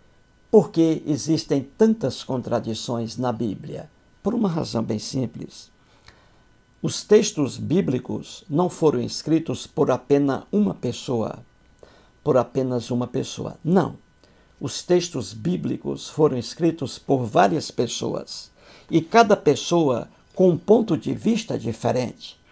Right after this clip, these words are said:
É por isso que aparecem as contradições. Entendeu? Tudo explicadinho aí?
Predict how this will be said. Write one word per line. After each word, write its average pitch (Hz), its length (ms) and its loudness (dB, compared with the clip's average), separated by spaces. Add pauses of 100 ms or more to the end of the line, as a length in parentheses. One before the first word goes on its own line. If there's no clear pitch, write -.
(400)
É 175 120 4
por 175 220 6
isso 160 240 0
que 185 80 0
aparecem 160 640 2
as 135 140 -6
contradições. 151 1000 -6 (800)
Entendeu? 160 520 4 (1900)
Tudo 202 160 4
explicadinho 131 640 2
aí? 139 360 2